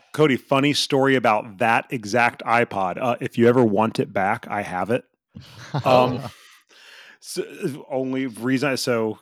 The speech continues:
Speaker 1: <laughs> unpacking still, because
Speaker 3: Uh-huh.
Speaker 1: apparently moving means you unpack for at least a year.
Speaker 3: Yeah,
Speaker 1: Um,
Speaker 3: totally.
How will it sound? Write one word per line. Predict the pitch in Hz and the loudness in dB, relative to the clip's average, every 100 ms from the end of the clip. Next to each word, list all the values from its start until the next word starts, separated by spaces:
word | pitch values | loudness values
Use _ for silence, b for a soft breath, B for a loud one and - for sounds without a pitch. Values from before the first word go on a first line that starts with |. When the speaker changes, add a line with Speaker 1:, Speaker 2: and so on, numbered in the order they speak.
| - | -14
Speaker 1:
<laughs> | 143 - - - - - - - _ | -12 -10 -12 -14 -18 -16 -16 -18 _
unpacking | 135 123 143 147 143 120 107 | -10 -8 -2 -2 0 -6 -8
still, | - 107 98 117 - | -8 -6 -6 -6 -8
because | 110 151 | -4 -2
Speaker 3:
Uh-huh. | 131 | 0
Speaker 1:
apparently | 175 - 113 | 0 -2 -6
moving | 107 123 127 123 110 | -4 -2 0 -2 -2
means | 110 113 | -4 -4
you | 110 113 | -2 -2
unpack | 107 - 113 - | -2 0 0 0
for | 127 113 | -6 -8
at | |
least | 107 110 - | -6 -8 -6
a | |
year. | 120 98 90 117 B B | -8 -8 -10 -12 B B
Speaker 3:
Yeah, | 123 117 | -4 2
Speaker 1:
Um, | 156 160 135 101 | 6 6 4 0
Speaker 3:
totally. | - 90 73 | -16 -20 -20